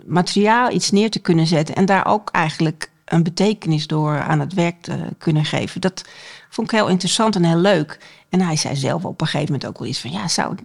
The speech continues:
wat zou, zou het niet mooi zijn als je stijloos kon zijn? Nou, dat heb ik altijd onthouden.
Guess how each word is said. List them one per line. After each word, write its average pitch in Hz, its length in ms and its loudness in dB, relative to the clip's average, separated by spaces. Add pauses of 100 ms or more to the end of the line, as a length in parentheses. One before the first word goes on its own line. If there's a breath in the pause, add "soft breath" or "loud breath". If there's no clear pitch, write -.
(140)
wat 196 140 -8
zou, - 200 -4 (360 loud breath)
zou 185 240 -2
het 185 80 -2
niet 180 140 6
mooi 175 320 4
zijn 139 220 0
als 151 160 -2
je 165 60 -4
stijloos - 680 0
kon 170 200 -8
zijn? - 260 -2
Nou, 135 120 -2
dat 156 100 0
heb 170 140 -2
ik - 100 -14
altijd 175 300 0
onthouden. 156 640 0